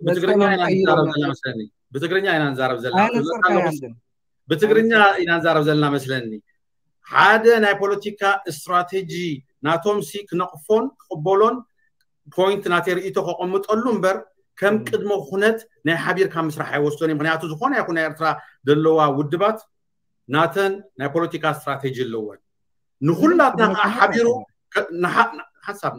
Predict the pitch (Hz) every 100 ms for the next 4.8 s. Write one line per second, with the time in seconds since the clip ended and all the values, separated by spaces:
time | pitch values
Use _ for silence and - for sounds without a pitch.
0 | - 160 165 262 226 220 165 - 190 208
1 | 175 160 151 180 180 175 208 196 220 160
2 | 156 160 151 151 151 151 131 117 107 101
3 | - _ _ _ _ _ 147 170 208 202
4 | 185 143 170 175 - 185 185 214